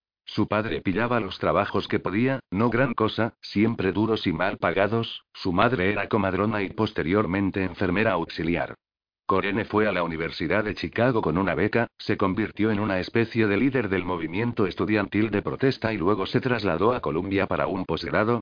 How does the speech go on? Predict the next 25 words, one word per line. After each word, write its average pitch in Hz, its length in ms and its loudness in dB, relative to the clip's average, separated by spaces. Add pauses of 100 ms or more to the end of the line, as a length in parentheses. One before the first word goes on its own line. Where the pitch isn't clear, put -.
(100)
donde 92 300 0
continuó 95 540 0
sus - 180 -6
actividades 107 640 0
de 107 120 0
protesta, 113 560 0 (120)
que 104 120 0
simultaneaba 113 720 2
con 82 160 -2
su 87 160 -6
participación 90 680 -2
activa 101 460 0
en 92 100 -2
la 95 120 2
asociación 104 640 -2
estudiantil, 107 720 0 (100)
algo 92 340 0
poco 92 300 -2
frecuente 104 580 0
en 87 100 -4
estudiantes 98 600 0
de 90 140 -4
doctorado. 85 600 -4 (480)
Según 95 400 -2
pretendía, 98 680 0